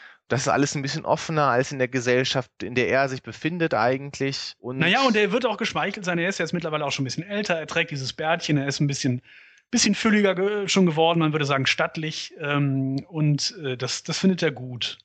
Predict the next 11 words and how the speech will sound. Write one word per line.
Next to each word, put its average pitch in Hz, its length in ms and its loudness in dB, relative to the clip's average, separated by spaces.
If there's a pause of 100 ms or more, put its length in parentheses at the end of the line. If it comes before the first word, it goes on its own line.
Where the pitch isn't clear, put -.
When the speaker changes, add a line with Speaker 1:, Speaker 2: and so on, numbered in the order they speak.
(180)
Speaker 2:
Und 151 100 2
er 151 60 4
geht 127 140 2
Speaker 1:
Genau. 92 220 2
Speaker 2:
ja 151 200 2
halt 147 160 0
tatsächlich 160 380 -6
dann 143 160 -2
in 131 80 -4
diese 117 180 -8
Wohnung. 214 360 2